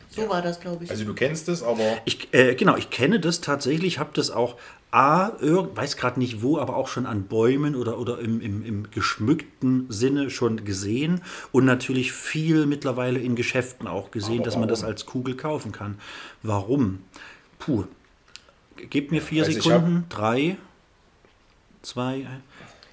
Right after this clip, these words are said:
Speaker 1: Eine Wiener
Speaker 3: keine
Speaker 1: Wurst
Speaker 3: Ahnung.
Speaker 1: würden wir
Speaker 3: Ich
Speaker 1: verstehen, aber warum eine Gewürzgurke, ne?
Speaker 3: Nee, ich komm nicht. Ich würde jetzt natürlich, also, äh, Thüringen, so, ich würde es jetzt so eine, und wär ja auch von der Form her so ein Thüringer Kloß als Kugel.
Speaker 1: <laughs> Ja!
Speaker 3: Wär perfekt, so,
Speaker 1: Ja.
Speaker 3: so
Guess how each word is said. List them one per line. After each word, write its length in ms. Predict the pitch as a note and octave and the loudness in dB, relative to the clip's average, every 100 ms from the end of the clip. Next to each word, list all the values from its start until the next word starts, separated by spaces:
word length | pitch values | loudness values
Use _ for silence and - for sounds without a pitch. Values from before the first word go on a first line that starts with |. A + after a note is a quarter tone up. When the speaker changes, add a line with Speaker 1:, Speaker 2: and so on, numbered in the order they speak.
| - | -8
Speaker 1:
Eine 140 | G3+ | -2
Wiener 180 | A3+ A3 | 2 2
Speaker 3:
keine 160 | - B3+ | 6 8
Speaker 1:
Wurst 100 | C#4+ | 8
Speaker 3:
Ahnung. 120 | C#4+ | 6
Speaker 1:
würden 160 | D4+ D4 | 6 6
wir 60 | C#4 | 4
Speaker 3:
Ich 60 | |
Speaker 1:
verstehen, 480 | C4+ C4 - G#3 F3 | 2 -2 -2 0 0
aber 200 | - F3 | -2 -4
warum 280 | F3 F3 G3 | -2 -2 -2
eine 120 | F#3 | -2
Gewürzgurke, 800 | E3+ D#3+ G3 A#3 - - D#3+ - | -4 -8 -10 -10 -14 -12 -14 -12
ne? 240 | D#3 D#3+ F#3 | -12 -12 -4
Speaker 3:
Nee, 80 | F#3 | 2
ich 80 | D3 | 2
komm 140 | D3+ D#3+ | 4 2
nicht. 120 | A2+ | 2
Ich 140 | A2 G#2+ | -4 2
würde 120 | G#2+ | 4
jetzt 200 | A2+ - | 4 2
natürlich, 320 | A#2 B2 B2+ | 0 0 0
also, 160 | A2 G#2 - | 0 0 -4
äh, 80 | - B2 | -6 -4
Thüringen, 380 | - C3 A2 G2 | 0 6 6 6
so, 100 | G#2 | 0
ich 120 | G#2 | 2
würde 140 | B2+ C3 | 2 2
es 60 | |
jetzt 240 | B2+ B2+ - | 0 -2 -10
so 140 | A2 A2 | -2 0
eine, 180 | A2 G#2+ - - | 0 -4 -18 -2
und 280 | C3 G#2 A#2 | 0 0 4
wär 140 | A#2 | 6
ja 140 | A#2 | 6
auch 80 | A2 | 4
von 140 | - A2+ | -2 -2
der 100 | F#2 | 0
Form 320 | - D3+ C3+ | 4 4 4
her 140 | C3 | 2
so 60 | A#2 | 2
ein 80 | A2 | 0
Thüringer 360 | D3 C3 A2 | -2 0 0
Kloß 340 | - B2+ D#3 C#3+ | 4 6 6 4
als 200 | C3+ - | -2 0
Kugel. 380 | E3 E3+ - | 4 6 8
Speaker 1:
<laughs> 20 | - | 12
Ja! 120 | A#4 F4+ F4+ G#4+ - - | 10 10 8 8 8 8
Speaker 3:
Wär 240 | B2 A#2 | 10 10
perfekt, 580 | - B2+ A2 C#3 - - | 6 4 6 4 2 -4
so, 140 | C3+ | 2
Speaker 1:
Ja. 300 | C#3 C#4+ G#4 - | 4 6 4 2
Speaker 3:
so 160 | D#3+ | -4